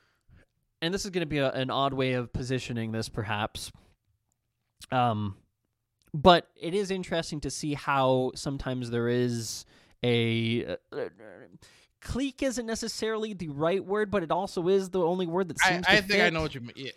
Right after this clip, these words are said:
Speaker 1: Like,
Speaker 2: yeah.
Speaker 1: it,
Speaker 2: There's
Speaker 1: it,
Speaker 2: a lot
Speaker 1: it's
Speaker 2: of,
Speaker 1: just kinda like
Speaker 2: there's a lot of them who are like, I, I feel like we're the class of twenty fifteen, and
Speaker 1: Yeah.
Speaker 2: they, they stick to each
Speaker 1: Yeah,
Speaker 2: other.
Speaker 1: and
Speaker 2: Like,
Speaker 1: they're
Speaker 2: they
Speaker 1: still
Speaker 2: all,
Speaker 1: stuck
Speaker 2: they all,
Speaker 1: together.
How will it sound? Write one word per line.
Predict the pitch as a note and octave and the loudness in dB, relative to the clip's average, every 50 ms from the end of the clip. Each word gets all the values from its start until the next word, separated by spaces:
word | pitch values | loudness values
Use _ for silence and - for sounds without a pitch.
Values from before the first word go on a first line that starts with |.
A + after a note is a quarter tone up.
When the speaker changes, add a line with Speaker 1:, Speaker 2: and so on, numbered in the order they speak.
| _ _ - | _ _ 0
Speaker 1:
Like, | C3 C4+ B3+ | 2 4 4
Speaker 2:
yeah. | B3+ | 4
Speaker 1:
it, | B3+ A#3 | 4 4
Speaker 2:
There's | E3+ F#3 G#3 | 2 2 2
Speaker 1:
it, | G#3+ | 2
Speaker 2:
a | G#3 | 4
lot | G#3 G#3 A3+ | 6 6 4
Speaker 1:
it's | A3+ A3+ | 4 4
Speaker 2:
of, | A#3 | 2
Speaker 1:
just | B3+ - | 0 0
kinda | - C#4 C4+ C4 | 0 0 4 6
like | B3+ A#3+ A3 | 6 6 6
Speaker 2:
there's | G#3 A#3+ | 4 4
a | A#3+ | 6
lot | A3+ G#3+ A3+ A#3+ | 6 6 6 6
of | C#4 C#4+ A#3 A3 | 4 2 0 0
them | B3 B3 B3+ B3+ B3+ A3+ | 0 0 0 0 0 -2
who | G#3+ | -2
are | A#3 A3 G#3+ G3 | 0 0 0 2
like, | F#3 F3 F3 F3 F3 E3 - E3 | 2 2 2 2 2 0 -2 -4
I, | F3 - | -4 -2
I | E3 | -4
feel | D#3+ - G3 F#3 | -4 -4 -2 -2
like | F3+ F3 E3 - - - - - _ _ _ _ _ _ _ _ - | -2 -2 -4 -6 -12 -20 -20 -20 _ _ _ _ _ _ _ _ 0
we're | F3+ G#3+ | 0 2
the | G3+ G3 | 2 0
class | F#3+ - - F#3+ F3+ F3+ F3+ E3+ - F3 | -2 -4 -2 0 0 0 0 -2 -4 -6
of | D3 B2+ - | -8 -8 -10
twenty | - - F3+ F3+ F3+ F#3 F3+ | -10 -6 -6 -4 -4 -6 -8
fifteen, | - - E3+ E3 - - - D3+ C#3+ C3 A2 G#2+ G2+ - | -6 -6 -6 -6 -6 -8 -10 -8 -8 -8 -8 -10 -4 0
and | - B3+ | 2 2
Speaker 1:
Yeah. | B3 F3+ B2+ A2 E2+ C#2 - - _ | 4 2 2 0 -2 -6 -10 -12 _
Speaker 2:
they, | B2+ C#3+ | -10 -10
they | D3 | -8
stick | - - - - - - - - - - D#3 D3 - _ | -6 -6 -6 -6 -6 -6 -8 -8 -8 -8 -8 -8 -8 _
to | - - | -10 -10
each | B2 A2 - B3+ | -10 -6 -4 -2
Speaker 1:
Yeah, | C#4+ | -2
Speaker 2:
other. | D#4 D4 G3+ | 0 0 0
Speaker 1:
and | C#3 A#2 - | 0 0 0
Speaker 2:
Like, | - D#3 | 0 0
Speaker 1:
they're | F#3 | 2
Speaker 2:
they | G#3+ A3 | 2 0
Speaker 1:
still | - - E3 C#4 D4+ | 0 0 0 2 2
Speaker 2:
all, | D4+ | 2
Speaker 1:
stuck | - - F3+ D3+ | 2 2 2 2
Speaker 2:
they | F3 F3+ | 2 2
all, | - - | 2 2
Speaker 1:
together. | - - G#2 A2+ G#2+ - D#3 | 2 2 0 0 -2 -2 -4